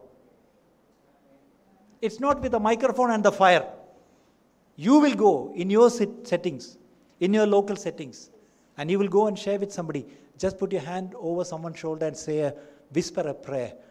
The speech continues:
and God will do mighty things there. Our children will go and pray, and the dead will rise up. That's what I'm hoping one day to happen. And that will happen. Very soon that will happen. Very soon that will happen.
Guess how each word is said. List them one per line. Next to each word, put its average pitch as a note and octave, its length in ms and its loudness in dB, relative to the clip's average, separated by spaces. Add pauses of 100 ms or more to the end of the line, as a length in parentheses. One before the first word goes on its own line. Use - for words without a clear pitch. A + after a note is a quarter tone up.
(100)
and C3 160 -10
God D3+ 300 2
will C3+ 160 -4 (340)
do C#3 140 -10
mighty C3 340 -10
things G2+ 300 -18
there. A2 200 -20 (920)
Our E3+ 160 4
children C4 340 0
will A3+ 140 -2
go F#3 180 4
and F3+ 160 0
pray, D#3+ 280 -4 (280)
and D3+ 160 -10
the D3 80 -2
dead D3+ 260 -4
will D3+ 120 -6
rise A#2+ 320 -10
up. - 180 -20 (320)
That's C#3+ 160 -4
what C#3+ 100 0
I'm D3 260 -4
hoping C#3 420 -6
one B2+ 140 -10
day C3 100 -6
to B2+ 140 -14
happen. - 340 -16 (1040)
And C3+ 100 -20
that C#3 240 -4
will D3+ 80 -2
happen. A2+ 360 -12 (580)
Very F#3 200 4
soon G#3+ 220 0
that D#3 200 0
will C3+ 100 -6
happen. - 320 -20 (440)
Very G#3+ 240 2
soon A3+ 240 -2
that D#3+ 220 -2
will D#3 100 -6
happen. - 320 -16